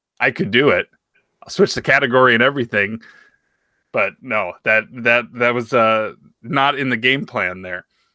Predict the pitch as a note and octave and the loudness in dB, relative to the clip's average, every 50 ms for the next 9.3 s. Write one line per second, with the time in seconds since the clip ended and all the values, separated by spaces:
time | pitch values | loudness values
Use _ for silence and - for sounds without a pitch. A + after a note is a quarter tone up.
0 | _ _ _ _ _ _ _ _ _ _ _ _ - C#3+ D3+ C#3+ C#3 A#2 - - | _ _ _ _ _ _ _ _ _ _ _ _ -2 0 0 2 2 0 -2 -2
1 | - A#2+ D3 D3 C3+ _ _ _ _ - - C#3+ D3 C#3 F3 E3+ - - E3+ E3 | -4 -4 -4 -4 -6 _ _ _ _ -4 -4 -4 -2 -2 -2 -2 0 2 2 2
2 | E3 D#3+ D3+ C#3 - D#3 C#3 C#3 C3 B2+ A#2 A#2 A2+ - _ _ _ _ _ _ | 2 0 -2 -4 -2 -2 -2 -2 -2 -4 -6 -8 -12 -18 _ _ _ _ _ _
3 | _ _ _ _ _ _ _ _ _ _ _ _ - - - D#3+ E3 D#3 - D#3+ | _ _ _ _ _ _ _ _ _ _ _ _ -8 -4 -2 -2 -2 -2 -2 -4
4 | C#3+ B2+ - - C#3+ C3+ B2 A#2 A2+ B2 C#3+ - - - B2 A#2 G#2+ G2+ - - | -4 -4 -6 -6 -6 -6 -4 0 2 2 2 2 0 -2 -2 -2 -2 -4 -8 -12
5 | - - - _ _ - A#2 A#2+ B2 B2 A2+ - - A#2 G2 G#2 - A2 A2 G#2 | -14 -16 -18 _ _ -6 -4 -2 -2 -2 -2 -2 -4 -6 -6 -6 -6 -4 -2 -2
6 | G2 F#2+ F2+ - - - - - A2 G2+ F#2+ F#2 F#2 F#2+ F2+ _ _ _ _ _ | -2 -4 -6 -10 -14 -14 -10 -10 -8 -8 -8 -10 -12 -12 -16 _ _ _ _ _
7 | _ _ _ _ _ _ _ _ _ _ _ _ _ _ _ _ - - - _ | _ _ _ _ _ _ _ _ _ _ _ _ _ _ _ _ -20 -20 -16 _
8 | - C#3 D#3 E3 D#3+ D#3+ E3 C#3 G#2+ - - - D3 D#3 D#3 D3 A#2+ A2+ B2+ C3+ | 0 2 2 2 4 4 2 2 0 -2 -4 -4 -2 0 -2 -2 -2 -2 0 0
9 | C#3 C3 A#2 F#2+ - | 0 0 -2 -6 -10